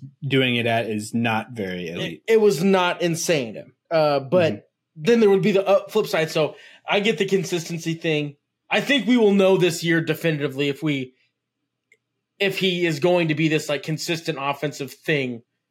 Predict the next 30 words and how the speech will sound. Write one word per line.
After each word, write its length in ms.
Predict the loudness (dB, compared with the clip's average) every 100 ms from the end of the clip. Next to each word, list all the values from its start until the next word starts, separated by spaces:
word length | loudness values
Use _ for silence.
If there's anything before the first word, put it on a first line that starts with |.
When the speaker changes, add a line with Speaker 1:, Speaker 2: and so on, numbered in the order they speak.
| _
Speaker 1:
Yeah. 220 | 0 0 -2
Speaker 2:
Um, 420 | -6 -6 -8 -12 _ _ _ _
because 360 | -8 -2 -2 0
he's 140 | -2 0
going 240 | 0 0
to 60 | 0
have, 520 | 0 0 -2 -4 -10 -20 _ _ _ _ _
I 140 | -4 -2
think 480 | 0 0 0 -8 -20 _ -4
with, 320 | -4 -4 -12 _ _ _ _ _ _
uh, 380 | -2 0 0 -4 -8 _
Kristaps, 540 | -2 0 2 0 -2 -2
and 100 | -2
I 60 |
feel 260 | 0 0 2
like 220 | 2 -2
also 480 | 0 0 0 0 2
with, 220 | 0 -2
like, 360 | -4 -4 -6 -16 _ _ _
how 260 | -2 0 0
the 120 | -2
Celtics 440 | 0 0 -2 -2
are 60 | -2
going 240 | 0 0
to 60 | 0
have 260 | -2 -2 -4
to 100 | -2
run 260 | 0 0
the 100 | 0
offense, 680 | 0 0 0 0 0 -8 -16